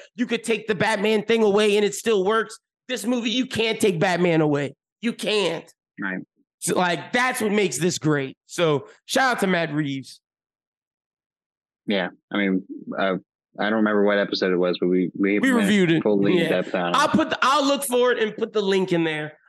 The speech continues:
Speaker 1: I'll put the Nope review and the Batman review links in here.
Speaker 2: Yeah. 'Cause I know you, what, you and Lil Reg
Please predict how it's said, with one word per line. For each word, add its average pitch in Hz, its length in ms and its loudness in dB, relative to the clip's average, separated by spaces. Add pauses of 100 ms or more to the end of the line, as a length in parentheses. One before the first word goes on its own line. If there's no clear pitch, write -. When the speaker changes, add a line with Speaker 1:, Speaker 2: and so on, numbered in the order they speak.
Speaker 1:
I'll 233 160 2
put 262 220 0
the 233 80 4
Nope 226 360 2
review 233 580 0 (300)
and 208 260 0
the 196 60 2
Batman 180 640 0
review 170 380 -4
links 160 460 -2
in 147 120 0
here. 143 300 -2 (1160)
Speaker 2:
Yeah. 101 260 -2 (560)
'Cause 104 80 2
I 104 60 2
know 107 120 2
you, 101 280 4
what, 95 260 2
you 101 120 2
and 104 100 4
Lil 95 100 2
Reg 92 260 2